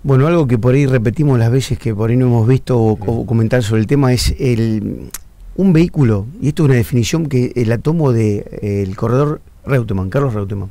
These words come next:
Speaker 2: Ujú.
Speaker 1: Él dijo una vez que, eh, un vehículo es un arma, y es totalmente cierto.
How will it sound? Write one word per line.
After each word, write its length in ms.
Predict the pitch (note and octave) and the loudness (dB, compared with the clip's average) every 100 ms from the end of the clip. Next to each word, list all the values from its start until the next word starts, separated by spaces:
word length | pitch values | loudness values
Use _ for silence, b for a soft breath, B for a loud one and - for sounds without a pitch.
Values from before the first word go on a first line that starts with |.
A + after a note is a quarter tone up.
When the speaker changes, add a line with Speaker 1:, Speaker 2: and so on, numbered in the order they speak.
| - | -12
Speaker 2:
Ujú. 100 | G2+ G2+ F#2 F#2+ B B B | -14 -12 -14 -16 B B B
Speaker 1:
Él 80 | D3 | 0
dijo 180 | E3+ E3 | 2 4
una 80 | D3 | 2
vez 140 | E3 | 2
que, 320 | - C3 C3 - | 0 0 2 0
eh, 340 | B2 A#2 A2+ - | 0 0 -2 0
un 160 | D#3+ | 2
vehículo 240 | F3+ E3 C#3+ | 2 2 -2
es 140 | - | -2
un 80 | A2 | -4
arma, 260 | G#2+ A2 | -4 -2
y 100 | B2+ | -2
es 60 | D#3 | -2
totalmente 460 | D3+ E3+ E3+ D#3+ C#3 | -2 -2 -2 -2 -2
cierto. 360 | G2+ G#2+ - | -4 -6 -10